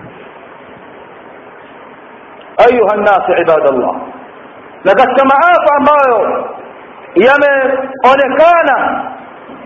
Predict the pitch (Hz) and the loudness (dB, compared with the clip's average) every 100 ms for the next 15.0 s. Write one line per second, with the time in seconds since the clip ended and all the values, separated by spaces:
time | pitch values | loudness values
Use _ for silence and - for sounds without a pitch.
0 | - 233 233 240 277 285 294 349 330 302 | 0 2 2 0 -2 -2 0 0 2 0
1 | 320 320 - - - - - - 269 302 | 0 -6 -10 -16 -20 -20 -20 -2 2 4
2 | 320 320 320 320 349 370 339 339 339 330 | 4 4 2 2 4 4 4 4 2 0
3 | 339 339 370 381 294 - - - - - | -2 0 2 2 2 -2 -6 -10 -16 -20
4 | - - - - - - - - 277 269 | -20 -20 -20 -20 -20 -20 -10 0 2 2
5 | 339 339 320 302 - 359 339 330 311 330 | 0 2 0 2 0 2 2 2 2 0
6 | - 330 330 311 370 349 - - - - | 0 0 2 4 4 2 0 -6 -8 -12
7 | - - - - 349 - - 698 349 - | -18 -20 -6 2 2 2 2 2 2 2
8 | 330 339 330 320 381 359 320 - 392 415 | 0 0 0 0 2 4 2 0 0 2
9 | 381 339 330 320 311 311 294 339 320 - | 2 2 2 2 2 2 4 4 2 0
10 | - - - - - - 262 330 330 330 | -4 -6 -12 -16 -20 0 4 4 4 2
11 | 339 330 403 381 330 302 302 370 349 277 | 0 0 0 0 0 2 2 2 2 0
12 | 269 - 285 254 196 156 - - - - | 0 0 0 2 0 -2 -6 -10 -14 -18
13 | - - 254 240 285 294 277 269 262 247 | -6 0 2 2 2 0 2 2 2 0
14 | 240 254 240 320 269 220 214 165 190 | 0 0 2 2 2 0 0 0 0